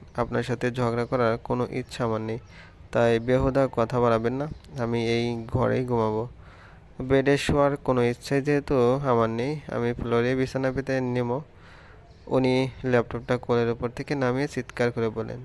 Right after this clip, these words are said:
"একবার বললে কি কথা কানে যায় না?" "না, যায় না। এই ঘর আমার অন্যির, আর উনি নামক কোনো মেয়ের নয়, তাই শুধু শুধু আমার মেজাজ খারাপ করবে না, অসহ্য।" বলেই আমি নিচে বিছানা করে শুয়ে পড়লাম।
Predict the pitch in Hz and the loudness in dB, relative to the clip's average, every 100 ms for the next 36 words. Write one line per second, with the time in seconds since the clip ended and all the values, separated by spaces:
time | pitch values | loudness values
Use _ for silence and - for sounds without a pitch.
0 | - - 120 117 131 123 123 127 123 123 | -12 -2 -2 0 0 2 2 0 0 -2
1 | - - 120 139 123 120 127 147 131 107 | -8 -4 -4 -2 -2 -2 0 0 0 -2
2 | - - - - - - 123 120 117 117 | -6 -20 -20 -20 -20 -12 -2 0 2 0
3 | 113 113 117 - - - 123 117 123 123 | -2 -6 -10 -18 -12 -4 -4 0 0 2
4 | 120 117 117 113 113 113 - - - - | 2 4 2 2 0 -6 -10 -18 -20 -20
5 | - - - - - - 120 120 123 127 | -20 -20 -20 -20 -20 -4 -2 2 2 2
6 | 127 127 127 123 - 127 127 123 120 120 | 2 2 2 0 -2 0 0 0 0 0
7 | 123 139 139 - 120 117 113 113 - - | 0 0 -6 -8 -4 -2 -2 -6 -12 -12
8 | - - 123 120 - 131 120 - 127 120 | -10 -2 2 2 2 -2 0 -2 -2 0
9 | 120 90 113 117 117 117 117 - 123 117 | 0 0 0 0 0 0 -2 -4 -4 -6
10 | - 117 117 113 107 - 123 120 - 120 | -4 -4 0 0 -2 -4 -8 -4 -4 -4
11 | - 127 123 - - - - - - 135 | -10 -14 -14 -18 -20 -20 -20 -20 -8 -2
12 | 139 127 135 135 131 117 113 117 - 113 | 2 2 2 -4 -4 -2 -2 -4 -6 -8
13 | 117 - 113 120 120 123 143 117 113 123 | -6 -4 -4 -4 -4 -6 -6 -6 -6 -8
14 | 117 | -10